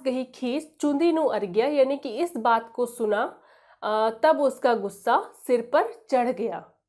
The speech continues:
या फिर सिर की जगह आप लोग चुंदी भी कह सकते हैं कि चुंदी पर चढ़ गया, ठीक है।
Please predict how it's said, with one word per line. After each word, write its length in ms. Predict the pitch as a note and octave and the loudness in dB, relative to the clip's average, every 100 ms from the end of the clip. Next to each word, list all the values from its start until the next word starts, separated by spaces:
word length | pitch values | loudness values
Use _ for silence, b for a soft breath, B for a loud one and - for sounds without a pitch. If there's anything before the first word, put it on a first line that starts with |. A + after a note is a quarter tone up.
| _ | _
या 180 | A3+ A3+ | 2 2
फिर 320 | A3+ D#4+ D4 | 0 -2 -2
सिर 240 | C#4+ C4+ A3 | -2 -4 -4
की 140 | B3+ | 0
जगह 240 | A#3+ A3+ | 0 2
आप 240 | A3+ G#3 G3+ | 2 0 0
लोग 280 | D4 B4 B B B | 0 0 B B B
चुंदी 300 | D#4 D#4+ E4 | -6 -2 0
भी 140 | D4 C#4+ | 0 -2
कह 160 | G#3 | -4
सकते 320 | G3+ G3+ - G3+ | -6 -10 -10 -10
हैं 100 | G3+ | -8
कि 120 | A#3+ | -10
चुंदी 380 | A#3+ B3+ A#3+ B3+ | -8 -6 -6 -4
पर 180 | C4 | -4
चढ़ 260 | D4+ B3+ F#3 | -4 -2 -2
गया, 280 | F3 E3+ D#3+ - _ | -4 -8 -10 -14 _
ठीक 160 | B3 C#4+ | -8 -6
है। 220 | A#4 - | -6 -8